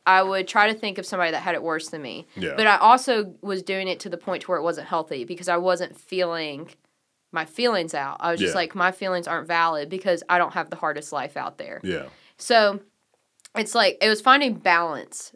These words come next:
Speaker 1: for me in regards to that. 'Cause it is hard. Like, sometimes I do feel like I torture myself with how much knowledge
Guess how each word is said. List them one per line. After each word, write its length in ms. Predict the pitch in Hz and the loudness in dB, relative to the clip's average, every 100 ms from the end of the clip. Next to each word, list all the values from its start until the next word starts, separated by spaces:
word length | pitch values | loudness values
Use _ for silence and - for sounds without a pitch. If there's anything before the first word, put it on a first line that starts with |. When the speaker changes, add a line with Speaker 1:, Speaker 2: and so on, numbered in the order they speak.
| _ | _
Speaker 1:
for 220 | - 185 | -4 -4
me 340 | 170 127 170 _ _ _ | -4 -8 -12 _ _ _
in 140 | - 196 | -6 -4
regards 520 | 190 196 185 170 165 | -4 -2 0 0 -4
to 120 | - 165 | -6 -2
that. 360 | 160 147 - _ _ _ _ - | 0 0 -2 _ _ _ _ -2
'Cause 220 | 277 269 | 2 4
it 220 | 226 254 277 | 2 0 2
is 160 | 339 | -2
hard. 400 | - - 175 165 | -4 0 2 2
Like, 240 | 180 180 - | -2 -4 -6
sometimes 500 | - 254 262 277 254 | -6 -4 2 2 2
I 80 | 226 | -2
do 160 | 208 220 | -4 -6
feel 160 | 220 | -4
like 140 | 202 190 | -2 -2
I 60 | |
torture 360 | 170 - 175 175 | -4 -6 -6 -6
myself 640 | 165 143 - 135 - - _ _ - | -8 -10 -8 -8 -8 -14 _ _ -10
with 160 | 196 | -4
how 140 | - 185 | 2 2
much 200 | 175 175 | 2 -4
knowledge 640 | 165 151 143 104 - - | 0 0 0 -6 -10 -16